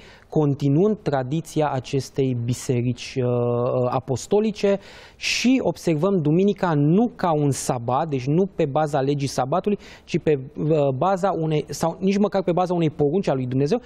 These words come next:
ci pe baza unei practici pe care o găsim în Biserica Primară.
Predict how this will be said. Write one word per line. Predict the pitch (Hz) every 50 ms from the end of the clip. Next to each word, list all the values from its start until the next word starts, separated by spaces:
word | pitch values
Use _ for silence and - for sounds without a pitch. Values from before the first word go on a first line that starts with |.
| - - -
ci | -
pe | - 170
baza | 156 143 196 214 190 196
unei | 180 170 156 139 - -
practici | - 156 185 226 220 - - 220 202 - -
pe | - 180
care | 156 - 160 147
o | 143 135
găsim | 131 123 123 123 - - - 202 202 180 -
în | 170 165 156
Biserica | 139 127 - - 165 156 147 - 156 143 - -
Primară. | 147 139 135 131 120 117 120 123